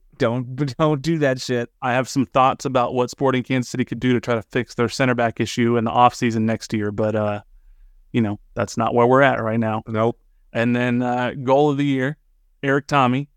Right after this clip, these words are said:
Speaker 2: and, and this was from a, a while back, back in May. Um, Marino Jean sends the ball to Tommy in the corner.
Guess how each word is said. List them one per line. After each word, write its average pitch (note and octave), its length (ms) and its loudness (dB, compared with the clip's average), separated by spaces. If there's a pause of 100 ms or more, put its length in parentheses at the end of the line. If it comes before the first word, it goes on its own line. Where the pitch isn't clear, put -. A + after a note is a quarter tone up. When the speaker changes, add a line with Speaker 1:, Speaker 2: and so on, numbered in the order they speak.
(120)
Speaker 2:
and, B2+ 240 -2
and B2+ 160 -2
this F3 160 0
was F3 140 -2
from D3+ 120 -2 (360)
a, C#3 60 -2
a - 20 -4
while D3 320 6
back, E3 280 2
back D3+ 240 0
in C#3 120 0
May. D3 320 0 (480)
Um, G#2+ 420 -2 (140)
Marino D3+ 420 2
Jean D3 520 2
sends C#3+ 260 -2
the B2+ 60 -8
ball C3 160 2
to B2 60 0
Tommy C#3+ 360 2
in C3 100 0
the A2+ 60 -8
corner. D#3+ 500 -2